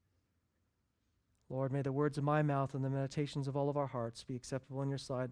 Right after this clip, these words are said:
O Lord our God, our rock and our redeemer. We pray these things in Christ's name. Amen. So who i-, in this room is, uh, have you ever heard of Aesop's fables before?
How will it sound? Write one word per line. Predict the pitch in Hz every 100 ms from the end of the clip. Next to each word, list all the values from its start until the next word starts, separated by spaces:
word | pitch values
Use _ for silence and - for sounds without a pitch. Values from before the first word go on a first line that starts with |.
| -
O | 127
Lord | 131 135
our | 139
God, | 127 117 117
our |
rock | 120 123 123
and | 135
our | 131
redeemer. | 131 113 104 107 - _ _ _ _ 131
We |
pray | 139
these | 135 131
things | 135 131
in | 131
Christ's | 139 131 -
name. | 110 98 - _ - _ _ _ -
Amen. | 110 127 107 - - - - - - - - - - - - - - _ _ -
So | - 202
who | 196 311 403 370
i-, | 220 -
in | 208 208
this | -
room | 214 185
is, | - -
uh, | 175 175
have | 160
you | 202
ever | 262
heard | - 196
of | 151 123 -
Aesop's | 165 - 156 - - - - -
fables | - 135 123 101 -
before? | 123 - 101